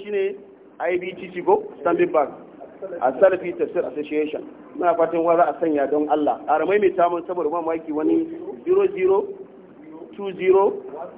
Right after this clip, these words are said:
one seven, two seven, two two. Wannan shine nambobin da za a sanya wannan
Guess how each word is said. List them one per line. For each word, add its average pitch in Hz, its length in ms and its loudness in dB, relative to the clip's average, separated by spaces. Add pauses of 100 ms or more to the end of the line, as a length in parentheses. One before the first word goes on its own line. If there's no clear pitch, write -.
(280)
one 156 340 2
seven, 185 420 2 (680)
two 185 240 -8
seven, 180 340 2 (640)
two 175 200 2
two. - 120 -10 (160)
Wannan 175 300 2
shine 180 420 4 (240)
nambobin 185 600 4
da 160 100 4
za 160 160 2
a 135 180 -6
sanya 156 300 2
wannan 156 240 2